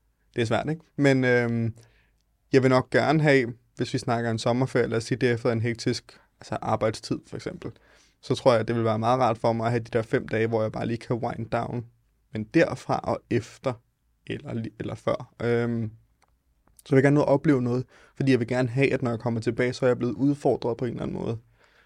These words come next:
Enten i måden, jeg tænker på, eller de kulturer, jeg har mødt, eller sådan bare tankerne. Altså for eksempel det her med at gå i, i Berlin, hvor jeg lige har været.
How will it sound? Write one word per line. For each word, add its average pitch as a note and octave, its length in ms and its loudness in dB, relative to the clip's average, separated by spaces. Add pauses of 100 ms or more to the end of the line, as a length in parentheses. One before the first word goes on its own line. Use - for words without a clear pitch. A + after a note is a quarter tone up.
(360)
Enten C3 240 0
i C3+ 40 4
måden, A#2 200 2
jeg A2+ 100 -2
tænker B2+ 360 2
på, C3 300 2 (600)
eller - 300 -10 (280)
de A#2 80 -2
kulturer, A#2 420 -2
jeg A#2 100 0
har A2 60 -2
mødt, B2+ 400 0
eller A#2+ 200 -2
sådan A#2+ 200 -2
bare A2+ 180 2
tankerne. C3+ 560 -2 (380)
Altså B2 160 -2
for B2 60 2
eksempel C3+ 320 0
det C3+ 100 4
her C3 120 2
med B2 140 0
at A#2 80 -2
gå C3 200 2
i, A#2 420 0
i B2+ 80 -4
Berlin, A#2+ 360 -4
hvor A2+ 140 -4
jeg A#2+ 80 -6
lige A#2 160 -4
har B2 80 -2
været. A2+ 300 -2